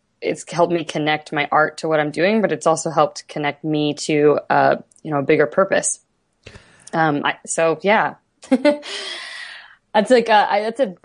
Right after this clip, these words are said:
big answer. I'm not, I, it's changed my life in a lot of ways,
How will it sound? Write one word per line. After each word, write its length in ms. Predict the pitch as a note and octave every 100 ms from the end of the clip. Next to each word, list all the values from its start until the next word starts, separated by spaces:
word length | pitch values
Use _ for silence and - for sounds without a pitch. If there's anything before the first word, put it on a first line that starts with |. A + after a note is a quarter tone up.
| _
big 220 | A3+ G#3
answer. 340 | G3 F#3+ F#3
I'm 160 | D#3 D#3+
not, 300 | F3 F3 - _ _ _ _
I, 400 | F#3 F#3 F3+ - - _ _
it's 340 | - F#3+ -
changed 360 | - G#3 G3+ F3+
my 140 | F3+
life 220 | D#3+ D#3
in 60 | D3
a 60 | C#3+
lot 200 | C3+ C3+
of 80 | C#3
ways, 420 | C3+ C3+ -